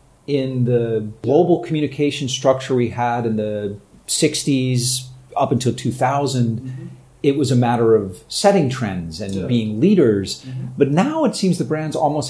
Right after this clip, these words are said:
Speaker 1: have to be followers, or at least advisors.
Speaker 2: <laughs> Yeah, yeah, yeah, yeah.
Speaker 1: And that's a hard <laughs> transition to make.
Speaker 2: I think so too.
Speaker 1: All right.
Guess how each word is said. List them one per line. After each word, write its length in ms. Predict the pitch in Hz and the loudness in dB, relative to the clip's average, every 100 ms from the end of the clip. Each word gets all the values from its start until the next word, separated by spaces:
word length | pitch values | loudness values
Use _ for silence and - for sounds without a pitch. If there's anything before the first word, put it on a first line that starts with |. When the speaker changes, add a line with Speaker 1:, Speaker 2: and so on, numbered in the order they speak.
| - | -4
Speaker 1:
have 120 | 139 135 | -6 -4
to 60 | 131 | -6
be 720 | 127 123 113 110 107 104 101 101 | -4 -2 -2 0 -2 -2 -6 -10
followers, 800 | - 240 240 143 92 80 - - | -2 0 2 0 -2 -6 -14 -4
or 300 | 143 131 135 | 0 0 0
at 120 | 160 190 | 0 0
least 180 | 190 - - | -2 -6 -6
advisors. 580 | 147 180 247 220 98 - - | -2 -2 0 -2 -6 -10 -2
Speaker 2:
<laughs> 60 | |
Yeah, 140 | 175 240 | 0 2
yeah, 180 | 170 180 | 2 2
yeah, 360 | 147 131 123 117 131 139 - | 2 0 -2 -6 -10 -12 -8
yeah. 160 | 254 269 - _ - | -8 -8 -16 _ -4
Speaker 1:
And 140 | 175 | 0
that's 240 | 269 330 | 0 0
a 120 | 240 117 - | -2 -2 -2
hard 220 | 220 214 - | 0 2 2
<laughs> 60 | |
transition 560 | 180 180 151 185 185 165 | 2 4 6 4 2 -2
to 80 | 135 156 | -2 -2
make. 180 | 214 92 - - 180 | -2 -4 -8 0 2
Speaker 2:
I 40 | |
think 180 | 214 220 | 2 -2
so 200 | 208 190 | -2 -2
too. 260 | 185 185 135 127 - - | 0 0 -2 -4 -12 -8
Speaker 1:
All 100 | 240 151 | -2 0
right. 300 | 104 117 202 | 0 0 -2